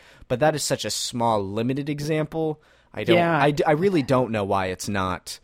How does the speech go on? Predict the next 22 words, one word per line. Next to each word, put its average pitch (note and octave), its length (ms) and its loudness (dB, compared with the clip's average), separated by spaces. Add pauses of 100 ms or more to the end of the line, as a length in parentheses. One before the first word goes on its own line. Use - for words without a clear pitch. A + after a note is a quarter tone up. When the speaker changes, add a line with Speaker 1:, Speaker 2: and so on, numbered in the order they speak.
(760)
Speaker 2:
I G#3 80 8
think D#4+ 200 8
Speaker 1:
all - 60 8
Speaker 2:
it's - 100 4
Speaker 1:
the G#3+ 60 8
Speaker 2:
more G#3+ 120 12
of D#3+ 60 10
Speaker 1:
time. F3 60 2
Speaker 2:
just F#3 200 2
a D3+ 60 4
demo. C#3+ 640 4
With F3 240 4
this, D4+ 240 4
it C3+ 80 0
seems C#3+ 340 2
like B2+ 220 6
more B2+ 140 6
of A2 100 -2
a G#2+ 60 2
demo A2 500 0 (100)
than B2+ 160 0
anything. E2 600 -6